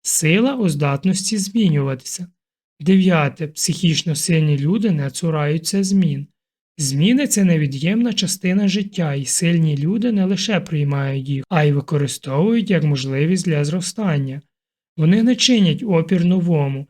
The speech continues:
не застрягають у зоні комфорту, гнучкі у мисленні та діях. Психічно сильні люди розуміють, зміни — це не загроза, а шанс.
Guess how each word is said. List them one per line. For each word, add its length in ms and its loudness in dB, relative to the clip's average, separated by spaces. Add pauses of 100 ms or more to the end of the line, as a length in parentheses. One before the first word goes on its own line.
не 120 0
застрягають 760 0
у 80 2
зоні 340 0
комфорту, 720 -2
гнучкі 720 0
у 160 2
мисленні 640 2
та 140 -2
діях. 560 0 (380)
Психічно 580 2
сильні 460 2
люди 340 2
розуміють, 760 2
зміни — 460 0
це 260 -4
не 140 0
загроза, 640 0
а 100 0
шанс. 560 -4